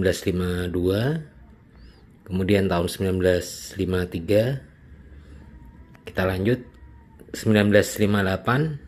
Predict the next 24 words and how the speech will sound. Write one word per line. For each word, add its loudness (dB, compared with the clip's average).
Nah, -2
ini 4
ada 4
dua 0
keping, -6
sembilan -2
belas -2
lima -4
delapan -4
juga. -8
Kemudian 4
sembilan 2
belas 2
lima 0
sembilan, -2
ini 2
ada 6
dua 0
keping -4
juga. -6
Ya, 2
pelan-pelan 2
saya 4
akan 2